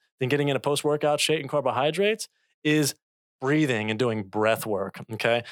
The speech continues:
And there's actually a lot of science that goes into this. Doctor Andy Galpin uh, one of the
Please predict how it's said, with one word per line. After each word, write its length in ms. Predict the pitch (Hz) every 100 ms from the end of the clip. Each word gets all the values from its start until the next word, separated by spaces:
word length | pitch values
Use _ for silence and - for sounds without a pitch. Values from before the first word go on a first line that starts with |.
| - 123
And 160 | 123
there's 180 | 143 165
actually 300 | 139 139 147
a 60 | 123
lot 160 | 120
of 60 | 110
science 260 | 120 120
that 80 | 123
goes 180 | 120 104
into 240 | - 113
this. 240 | 107 127 127
Doctor 260 | 127 127
Andy 220 | 127 123 113
Galpin 460 | 117 123 135 135 - _ _
uh, 320 | 117 113 113
one 240 | 110 113 120
of 60 |
the 120 | 117